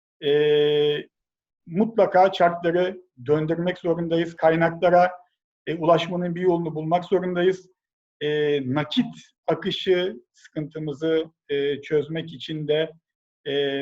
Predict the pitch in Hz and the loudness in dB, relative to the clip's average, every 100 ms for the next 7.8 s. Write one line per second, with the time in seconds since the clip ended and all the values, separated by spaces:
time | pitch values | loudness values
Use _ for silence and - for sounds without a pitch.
0 | 131 160 170 165 143 160 127 135 - 165 | 2 2 4 2 0 -2 -2 -6 -2 -2
1 | 160 147 123 147 131 139 127 - - 123 | -2 -6 -4 -4 -4 -4 -8 -10 -8 -4
2 | 160 151 - _ _ 156 160 165 165 175 | -2 -2 -4 _ _ -8 0 2 2 -4
3 | - 156 147 143 147 139 139 - 185 - | -10 -6 -2 -2 -2 -2 -2 2 0 0
4 | 170 185 170 - 175 196 175 175 175 - | -2 -2 -4 -6 -6 0 2 2 0 -6
5 | 170 - - 185 180 - _ _ _ - | -8 -10 -2 0 0 -8 _ _ _ -6
6 | 165 156 160 170 170 160 165 165 - _ | -4 -4 -4 -4 0 2 2 0 -8 _
7 | _ _ _ - 151 151 151 147 | _ _ _ -4 0 2 2 2